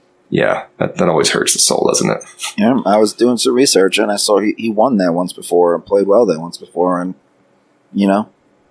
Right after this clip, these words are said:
Speaker 1: Yeah. And, you know, I, he's, he's looking rough. And it's weird because he was playing great in Jeddah. He was playing pretty solid all last season. And this season just,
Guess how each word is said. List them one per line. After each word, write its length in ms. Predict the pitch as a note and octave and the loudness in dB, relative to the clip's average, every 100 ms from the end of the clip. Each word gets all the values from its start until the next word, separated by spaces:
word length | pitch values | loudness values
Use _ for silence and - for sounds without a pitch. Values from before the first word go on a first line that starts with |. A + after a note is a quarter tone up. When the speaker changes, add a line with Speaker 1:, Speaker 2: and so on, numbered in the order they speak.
| _ - | _ -6
Speaker 1:
Yeah. 360 | D#2+ C#2 A#1+ - _ _ _ - - | 0 0 0 -6 _ _ _ -10 -2
And, 400 | G#2+ G#2+ G#2 - - - - | 0 2 2 -2 -4 -2 0
you 80 | |
know, 100 | G2 | 2
I, 300 | D#2 F2+ - - | 2 0 -2 -2
he's, 800 | G#2 B2+ C3+ - - - - _ _ _ _ - | 2 2 2 0 0 -2 -6 _ _ _ _ -4
he's 180 | G2 A2+ | 2 2
looking 260 | C3+ C3 | 2 2
rough. 400 | A2 - - - - | 0 0 -2 -4 0
And 200 | F#2 F#2 | 0 2
it's 200 | F#2 - | 2 2
weird 240 | A#2 D3+ - | 4 2 2
because 240 | - G2+ | 0 2
he 80 | G#2 | 2
was 120 | F2+ | 0
playing 340 | - G2+ G#2+ G2+ | 0 0 2 2
great 280 | F2+ G#2+ | 2 2
in 120 | F#2+ E2+ | 2 4
Jeddah. 340 | E2 F#2 A2+ | 2 2 0
He 60 | F#2+ | 0
was 140 | D#2+ | 0
playing 500 | - F#2 F#2 E2+ - _ - | 0 0 2 0 -4 _ -6
pretty 200 | - A#2+ | 0 2
solid 400 | - - C3 G#2 | 2 2 2 4
all 260 | G2+ A2+ G2 | 2 2 2
last 260 | F2 F#2 - | 2 2 2
season. 400 | B2+ E2 D#2+ - - - - - _ | 2 2 0 -4 -10 -12 -14 -18 _
And 320 | - C#2+ C#2 | -2 0 2
this 180 | F2 G#2 | 2 2
season 380 | F#2+ G2+ G2+ F#2 | 2 2 2 2
just, 340 | E2 - - | 0 -2 -6